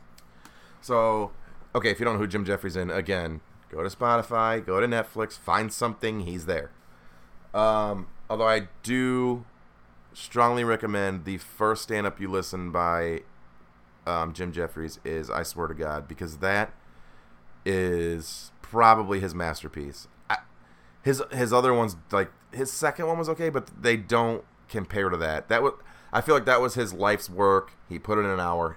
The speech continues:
It's flawless. It's, it's, it, if you haven't listened to that, you are missing out on a really good time. Go right, like, right now, just, just go to it. It, it's such a good time. It, like, by yourself. I think I've seen it, I don't know, twelve times.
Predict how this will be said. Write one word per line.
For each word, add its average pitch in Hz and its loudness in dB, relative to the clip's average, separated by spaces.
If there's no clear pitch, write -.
It's - -8
flawless. 87 -6
It's, - -14
it's, - -14
it, - -12
if 95 -10
you 123 0
haven't 123 2
listened 101 -4
to 92 0
that, 87 0
you 123 0
are 117 4
missing 98 -4
out 90 0
on 90 0
a 87 -2
really 87 -4
good 82 -8
time. 69 -6
Go 104 2
right, 107 4
like, 101 2
right 110 2
now, 95 0
just, 85 -12
just 95 -10
go 85 -2
to 80 -6
it. 71 -10
It, 87 -8
it's - -10
such 113 -2
a 107 -4
good 92 -4
time. 82 -4
It, 131 -6
like, 120 2
by 117 6
yourself. 101 2
I 131 10
think 175 -4
I've 143 4
seen 120 -2
it, 127 0
I - -10
don't 92 -8
know, 87 -6
twelve 107 2
times. 98 -8